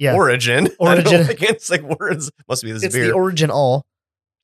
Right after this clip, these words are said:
Speaker 1: <laughs>
Speaker 2: You're saying that that's where the leak starts. It's not
Speaker 1: The
Speaker 2: coming
Speaker 1: leak
Speaker 2: off something.
Speaker 1: starts.
Speaker 2: It starts at the hydraulic engine mount.
Speaker 1: Yes. The hydraulic
Speaker 2: <laughs>
Speaker 1: engine mount is accurate.
Speaker 2: How much is that? I'm sure you looked it up already.
Speaker 1: Uh, fucking two hundred bucks or something like that, maybe.
Speaker 2: Uh,
Speaker 1: I don't fucking remember.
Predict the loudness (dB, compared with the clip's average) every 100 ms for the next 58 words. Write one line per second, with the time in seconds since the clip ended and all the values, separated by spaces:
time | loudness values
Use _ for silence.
0 | _ _ _ _ -6 -4 -2 -2 -2 -2
1 | 2 2 2 0 0 0 0 0 0 0
2 | -2 -4 -2 -4 -4 -6 -4 -4 -2 2
3 | 2 4 2 0 -2 0 2 0 0 -2
4 | -2 -2 -4 -4 -6 -6 -2 0 0 -2
5 | -6 -10 -12 -12 -12 -14 _ -10 -4 0
6 | 0 -2 -6 -8 -12 _ _ _ _ _
7 | _ _ -6 -6 -6 _ -6 -4 -4 -2
8 | 0 2 -2 -8 -20 -14 -10 -8 -8 -8
9 | -8 -10 -10 -12 -12 -10 -10 -10 -16 -16
10 | -16 -20 _ _ _ _ _ _ _ -10
11 | -6 -6 -6 -4 -4 -6 -10 -6 -6 -6
12 | -8 -8 -12 -14 -16 -14 -14 -8 -8 -8
13 | -10 -12 -12 -8 -8 -8 -8 -10 -10 -12
14 | -12 -8 -2 0 2 0 -2 -4 -2 -4
15 | -4 -10 -16 -14 -14 -12 -12 -12